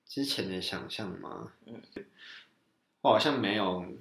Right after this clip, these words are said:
Speaker 1: 太，太，对，对于未来有太多的想象欸。嗯，
Speaker 2: 可是因为你是资工系毕业，
Speaker 1: 嗯，嗯。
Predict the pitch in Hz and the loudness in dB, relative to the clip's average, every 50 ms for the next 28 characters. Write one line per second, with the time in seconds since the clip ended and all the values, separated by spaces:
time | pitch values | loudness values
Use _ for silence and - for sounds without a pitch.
0 | - - - - _ _ _ _ _ _ - - - 117 98 - - - - _ | -10 -10 -10 -14 _ _ _ _ _ _ 0 2 4 4 4 2 -2 -8 -16 _
1 | _ _ _ - 127 110 - - - 131 113 110 110 110 - - 120 101 98 101 | _ _ _ -4 -4 -4 -4 0 4 6 6 6 6 4 4 4 4 6 6 6
2 | 117 107 101 92 87 - - - - 98 92 98 - - - - - - - - | 6 6 6 4 2 -2 -4 -4 -6 -6 -4 -4 -6 -6 -8 -10 -12 -12 -10 -10
3 | - - - - - _ _ _ _ _ _ _ _ _ _ _ _ _ - 220 | -10 -12 -14 -20 -20 _ _ _ _ _ _ _ _ _ _ _ _ _ -4 -2
4 | 202 185 240 320 - 277 294 330 359 349 269 190 - 170 - 240 240 214 - - | 4 4 6 6 6 4 4 4 4 4 2 0 -2 -2 -2 -2 -2 -2 0 -2
5 | 208 202 196 196 196 196 202 185 - - 185 175 175 170 147 135 - | -2 0 0 -2 -2 -2 -6 -8 -8 -8 -10 -6 -6 -6 -6 -6 -8